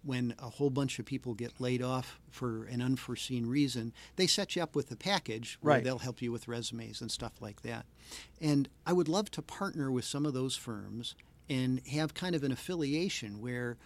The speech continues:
Speaker 1: we become a tool that they use for their clients.
Speaker 2: That's good. Well, do me a favor. Look right in that camera right
Speaker 1: Yeah.
Speaker 2: there and let people know how they can get a hold of you and as well the website again
Speaker 1: Sure.
Speaker 2: for the, one of the coolest things I've ever seen, and it's called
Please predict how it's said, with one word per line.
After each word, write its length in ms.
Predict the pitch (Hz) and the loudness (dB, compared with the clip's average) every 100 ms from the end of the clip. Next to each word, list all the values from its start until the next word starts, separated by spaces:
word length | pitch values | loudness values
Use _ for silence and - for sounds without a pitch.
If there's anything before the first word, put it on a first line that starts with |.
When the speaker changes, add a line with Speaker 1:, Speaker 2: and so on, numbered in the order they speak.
| - | -10
Speaker 1:
we 180 | 143 165 | -2 0
become 400 | 170 175 - 160 | 0 -4 -2 -2
a 60 | 135 | -2
tool 640 | - - 202 160 107 110 - - - - - - | -4 -10 -2 -2 0 -4 -10 -20 -20 -20 -20 -4
that 240 | 135 135 143 | -2 0 4
they 100 | 151 | 6
use 460 | 151 135 139 135 | 6 4 2 0
for 180 | - 123 | -2 -4
their 180 | 117 113 | -4 -4
clients. 680 | - 113 90 - - - - | -8 -10 -10 -10 -8 -6 2
Speaker 2:
That's 180 | 147 147 | 4 6
good. 180 | - 147 | 8 8
Well, 120 | 123 | 8
do 220 | 123 - 165 | 2 4 4
me 100 | 170 | 6
a 40 | |
favor. 300 | 156 143 123 | 6 4 4
Look 220 | 131 135 | -2 2
right 140 | 143 151 | 0 2
in 80 | |
that 160 | 156 151 | 0 -2
camera 340 | 147 143 139 | -2 -2 0
right 140 | 131 143 | 2 4
Speaker 1:
Yeah. 80 | 170 | 6
Speaker 2:
there 180 | 143 | 6
and 180 | 143 139 | 4 2
let 140 | 139 147 | 0 0
people 280 | 160 156 147 | -2 0 2
know 180 | 139 | 2
how 240 | 127 147 151 | 2 2 4
they 160 | 147 135 | 4 2
can 200 | 143 131 | 0 2
get 160 | 135 | 2
a 40 | 127 | 2
hold 300 | 147 143 139 | 2 4 4
of 100 | 120 | 2
you 380 | 127 170 202 - - - - - - | 4 4 4 0 -12 -20 -20 -18 -2
and 260 | 160 165 165 | 2 4 4
as 280 | 151 147 | 4 4
well 420 | 135 139 127 123 123 - - - | 6 6 6 4 0 -12 -20 -4
the 80 | 131 | 2
website 440 | 123 131 - 131 | 4 4 4 4
again 460 | 123 117 120 113 110 - - | 2 2 0 0 -2 -8 -4
Speaker 1:
Sure. 200 | - 147 | 4 8
Speaker 2:
for 140 | 139 131 | 8 6
the, 140 | 131 131 | 2 2
one 140 | 147 | 4
of 40 | 123 | 4
the 80 | 120 | 4
coolest 360 | 156 139 127 | 4 4 4
things 200 | 139 120 | 2 2
I've 60 | 127 | 2
ever 140 | 120 | 2
seen, 260 | 113 131 120 | 0 0 -2
and 100 | 120 | -4
it's 160 | 117 | -6
called 400 | - 135 113 113 | -2 0 0 -2